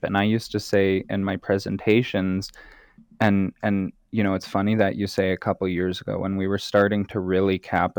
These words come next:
like, realize the importance in cybersecurity and how much people were taking advantage of kind of, you know, targeting people online. Uh, I used to say it's, it's okay to say no.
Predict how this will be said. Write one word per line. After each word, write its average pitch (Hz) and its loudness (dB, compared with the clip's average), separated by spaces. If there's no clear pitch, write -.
like, 92 -2
realize 98 -2
the 101 -2
importance 95 -4
in 98 -2
cybersecurity 92 -2
and 95 -2
how 110 2
much 107 0
people 98 0
were 90 0
taking 92 -2
advantage 90 -2
of 98 2
kind 87 0
of, 85 -8
you 107 -2
know, 90 -4
targeting 104 2
people 95 -2
online. 95 2
Uh, 98 6
I 104 6
used 113 4
to 123 4
say 110 8
it's, - 2
it's 107 2
okay 110 6
to 127 2
say 101 0
no. 90 -4